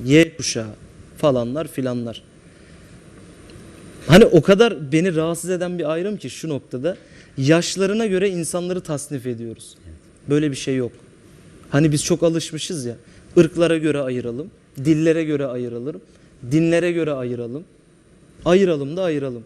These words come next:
Speaker 1: Z kuşağı diye bir şey yok. Bu çağın, bugünün teknolojisinin getirilerinden faydalanabilen ve bunu mümkün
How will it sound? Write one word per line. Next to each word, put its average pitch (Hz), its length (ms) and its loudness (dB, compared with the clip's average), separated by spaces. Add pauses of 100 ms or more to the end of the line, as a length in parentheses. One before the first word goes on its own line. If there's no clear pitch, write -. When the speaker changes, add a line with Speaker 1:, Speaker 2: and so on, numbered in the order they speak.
(560)
Speaker 1:
Z 135 120 0 (160)
kuşağı 220 300 -2
diye 170 120 0
bir 131 60 -6
şey 123 240 -8
yok. 117 180 -4 (920)
Bu 156 340 6
çağın, 160 460 0 (320)
bugünün 196 560 0 (120)
teknolojisinin 202 920 0
getirilerinden 185 840 0
faydalanabilen 143 880 -4 (720)
ve 165 280 4
bunu 220 400 2 (720)
mümkün 190 760 0